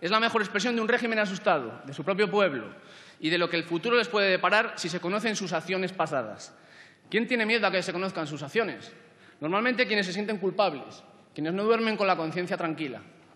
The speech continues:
Todos y los, todos y todas los diputados de esta Cámara tienen la conciencia tranquila. Demuéstrenlo, apoyando la propuesta de ley. Señorías, la memoria de nuestro pueblo exige respeto y justicia.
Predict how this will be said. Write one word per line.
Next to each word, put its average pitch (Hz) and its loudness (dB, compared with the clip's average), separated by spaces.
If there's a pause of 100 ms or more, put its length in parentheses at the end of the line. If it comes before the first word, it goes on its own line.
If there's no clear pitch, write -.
(720)
Todos 208 0
y 240 0
los, 226 0
todos 254 4
y 233 -4
todas 226 4
los 214 0
diputados 190 2 (320)
de 180 -2
esta 185 0
Cámara 196 2
tienen 190 0
la 185 4
conciencia 190 -2
tranquila. 196 -2 (560)
Demuéstrenlo, 208 2 (240)
apoyando 202 2
la 214 4
propuesta 175 -2
de 151 0
ley. 107 -12 (1300)
Señorías, 214 4
la 180 2
memoria 233 4
de 240 2
nuestro 233 2
pueblo 214 4 (220)
exige 214 0
respeto 208 0
y 170 -4
justicia. 175 -4